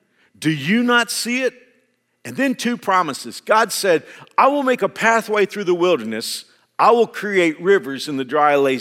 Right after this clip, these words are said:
wasteland." Let's go through that one more time. Let's look at that entire section of verses. Isaiah forty-three, eighteen and nineteen.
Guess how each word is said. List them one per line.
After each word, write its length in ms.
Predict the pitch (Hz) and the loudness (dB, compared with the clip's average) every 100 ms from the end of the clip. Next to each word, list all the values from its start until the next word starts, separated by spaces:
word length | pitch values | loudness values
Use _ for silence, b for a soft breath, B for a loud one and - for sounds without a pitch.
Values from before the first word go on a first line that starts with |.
| - | -4
wasteland." 640 | 170 165 - 110 90 80 _ b b | -2 -2 -4 -10 -10 -14 _ b b
Let's 200 | 233 - | -4 0
go 160 | 254 226 | 0 0
through 200 | 208 170 | -2 -2
that 220 | 123 - | 0 0
one 160 | 143 | -2
more 160 | 131 123 | -2 -4
time. 340 | - 117 85 | -4 -6 -6
Let's 200 | 123 - | -8 -6
look 120 | 226 202 | -6 -6
at 120 | - | -2
that 160 | 147 | -2
entire 560 | 170 170 - 147 147 143 B B - | -2 -4 -2 2 2 0 B B -12
section 560 | - 170 143 - 143 | -4 -2 -2 -4 -8
of 180 | - 143 | -6 -6
verses. 460 | 113 117 - 95 - 117 | -4 -4 -6 -12 -6 0
Isaiah 400 | 160 151 180 156 | 0 0 -2 -2
forty-three, 560 | 170 185 202 180 165 156 | -4 -6 -6 -6 -4 -2
eighteen 380 | 160 - 156 | -4 -4 -8
and 100 | 156 | -4
nineteen. 480 | 147 135 - 139 131 | -4 -4 -6 -8 -10